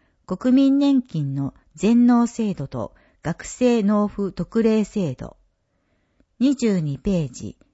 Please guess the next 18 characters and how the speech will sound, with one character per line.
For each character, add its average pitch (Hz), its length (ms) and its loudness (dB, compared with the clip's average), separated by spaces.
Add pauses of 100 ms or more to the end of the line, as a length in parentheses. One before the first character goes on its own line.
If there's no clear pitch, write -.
(140)
カ 190 140 -4
メ 226 140 4
ラ 214 200 2
ア 196 100 0
ン 151 120 -2
グ 131 140 -10
ル。 - 160 -12 (1000)
二 277 160 2
十 202 260 0
三 196 320 -2
ペ 180 240 -4
ー 135 40 -6
ジ、 - 260 -14 (500)
体 233 440 0
生 247 160 0
き 226 280 -2
生 - 0 -
き - 340 -10